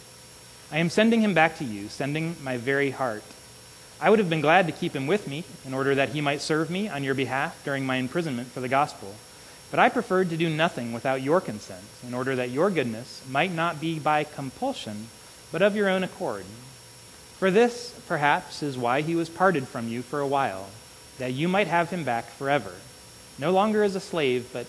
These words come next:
more than a slave, as a beloved brother, especially to me, but how much more to you, both in the flesh and in the Lord. So if you consider me your partner, receive him as you would receive me. If he has wronged you at all or owes you anything,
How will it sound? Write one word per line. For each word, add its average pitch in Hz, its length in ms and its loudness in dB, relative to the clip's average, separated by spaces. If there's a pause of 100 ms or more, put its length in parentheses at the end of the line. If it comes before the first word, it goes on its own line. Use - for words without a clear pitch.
more 175 200 2
than 185 120 2
a 123 60 -4
slave, 90 380 -12 (580)
as 120 140 -10
a 131 40 -4
beloved 139 380 0
brother, 117 360 2 (520)
especially 185 460 2
to 202 120 -4
me, 123 300 -2 (400)
but 151 120 -10
how 202 120 2
much 220 180 2
more 196 220 4
to 196 120 -2
you, 143 340 0 (240)
both 165 340 2
in 165 160 -4
the 160 60 -4
flesh 131 560 -2 (100)
and 135 460 -4
in 127 100 -8
the 120 80 -4
Lord. 104 360 -8 (1600)
So 180 140 2
if 175 100 2
you 233 80 2
consider 233 360 0
me 175 120 2
your 147 140 2
partner, 127 480 -2 (320)
receive 202 460 -2
him 120 220 -6
as 120 160 -6
you 127 120 -2
would 131 100 0
receive 123 400 -4
me. 113 220 -6 (760)
If 139 120 -10
he 160 80 2
has 147 160 2
wronged 147 300 2
you 190 200 -2
at 165 140 2
all 131 260 4
or 131 160 -2
owes 127 240 -4
you 143 100 -2
anything, 110 400 -8